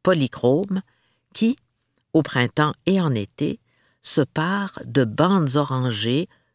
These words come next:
jaunes et bleues, s'alliant à la coloration de ses yeux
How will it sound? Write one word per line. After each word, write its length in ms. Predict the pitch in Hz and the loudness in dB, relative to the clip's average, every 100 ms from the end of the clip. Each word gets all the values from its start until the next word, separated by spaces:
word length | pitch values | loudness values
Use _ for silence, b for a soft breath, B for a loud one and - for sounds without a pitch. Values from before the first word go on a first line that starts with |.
| - | -8
jaunes 460 | 117 123 180 202 139 | -2 0 2 2 2
et 100 | 120 | 0
bleues, 380 | 107 117 180 240 _ _ _ _ | 0 -2 -4 -10 _ _ _ _
s'alliant 540 | - 175 151 135 151 180 | -4 0 2 2 2 2
à 100 | 139 | 0
la 140 | 107 | -2
coloration 800 | - 135 135 131 120 - 165 175 | -2 2 2 2 -2 -2 0 0
de 160 | 131 135 | 2 0
ses 480 | - 127 113 101 | 0 -2 -4 -6
yeux 240 | 107 113 | -4 -4